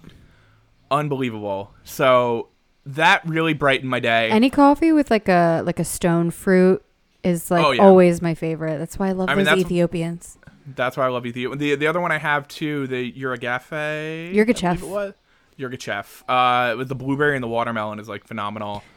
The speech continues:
Speaker 2: There was
Speaker 1: But yeah.
Speaker 2: one that we used to get from Counterculture when I was working at the coffee shop. Uh, it was a Bazira Gahindwa,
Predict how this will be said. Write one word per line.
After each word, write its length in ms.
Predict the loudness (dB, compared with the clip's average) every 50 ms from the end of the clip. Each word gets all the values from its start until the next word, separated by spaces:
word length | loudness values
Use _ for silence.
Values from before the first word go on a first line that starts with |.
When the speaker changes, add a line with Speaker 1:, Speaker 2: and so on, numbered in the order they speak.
| _ _
Speaker 2:
There 160 | 6 8 8 8
was 140 | 8 8 6
Speaker 1:
But 60 | 6
yeah. 220 | 6 6 6 6
Speaker 2:
one 120 | 6 6 4
that 100 | 4 4
we 100 | 2 2
used 300 | 2 2 0 0 -2 -2 -4
to 80 | -2
get 240 | 0 0 0 -2 -2
from 160 | -6 -8 -8 -6
Counterculture 840 | -6 -4 -4 -4 -4 -6 -6 -4 -4 -4 -4 -4 -4 -4 -4 -4
when 100 | -4 -4
I 60 | -4 -6
was 140 | -6 -6
working 220 | -8 -8 -8 -8 -8
at 80 | -8 -8
the 60 | -10
coffee 340 | -10 -8 -8 -8 -8 -10 -8
shop. 360 | -4 -2 0 0 0 -2 -6 -4 -2
Uh, 240 | 0 2 2 2 0
it 20 | 0
was 140 | -2 -2
a 100 | -4 -6 -6 _ _ -2
Bazira 400 | -2 0 2 2 4 4 4 2
Gahindwa, 640 | 2 2 2 0 2 2 2 4 4 4 2